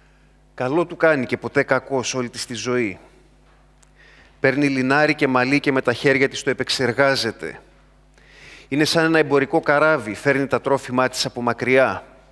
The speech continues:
Σηκώνεται αξιμέρωτα και την τροφή ετοιμάζει για το σπίτι της. Στις υπηρέτριές της καθήκοντα αναθέτει. Κοιτάζει ένα χωράφι και το αγοράζει,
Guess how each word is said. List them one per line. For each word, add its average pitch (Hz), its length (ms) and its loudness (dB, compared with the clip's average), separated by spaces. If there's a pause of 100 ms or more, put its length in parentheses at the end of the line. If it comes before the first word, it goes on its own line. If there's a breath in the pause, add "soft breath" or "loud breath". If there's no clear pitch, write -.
(1400 soft breath)
Σηκώνεται 185 560 2
αξιμέρωτα 165 720 2
και 131 120 -8
την 135 180 -6
τροφή 143 420 -2
ετοιμάζει 147 460 0
για 143 120 -2
το - 80 -12
σπίτι 139 400 -6
της. - 580 -6 (720 soft breath)
Στις - 200 -8
υπηρέτριές 139 760 -2
της - 240 -6
καθήκοντα 131 640 0
αναθέτει. 120 680 -2 (1300 soft breath)
Κοιτάζει 170 320 0
ένα 170 140 0
χωράφι 160 440 2
και 165 120 0
το 160 120 2
αγοράζει, 147 800 2